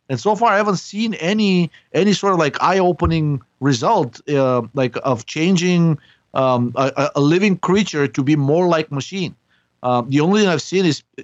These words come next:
okay, lobotomizing people through constant brainwashing and injecting them with drugs, but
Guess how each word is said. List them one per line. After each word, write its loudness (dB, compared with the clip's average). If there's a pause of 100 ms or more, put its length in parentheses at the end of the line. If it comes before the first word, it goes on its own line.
(240)
okay, 2
lobotomizing 2
people -6
through -10
constant -2
brainwashing -2 (280)
and 2
injecting 0
them 2
with 0
drugs, 0
but -2